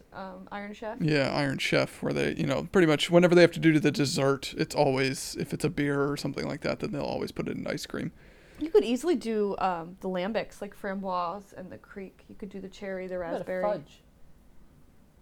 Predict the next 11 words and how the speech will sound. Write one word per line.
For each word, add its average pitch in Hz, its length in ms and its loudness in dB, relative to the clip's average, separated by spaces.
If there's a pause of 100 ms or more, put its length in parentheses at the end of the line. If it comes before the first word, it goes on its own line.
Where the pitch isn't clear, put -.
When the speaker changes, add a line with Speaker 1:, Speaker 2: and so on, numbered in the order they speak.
(420)
Speaker 1:
Put 233 140 -4
it 214 100 -2
into 226 180 -8
fudge? 269 540 -6
Speaker 3:
Can 196 100 -10
you 185 60 -8
put 185 160 -8
it 190 80 -6
in 180 120 -8
fudge? 160 320 -8
Speaker 1:
Sure. 233 460 -10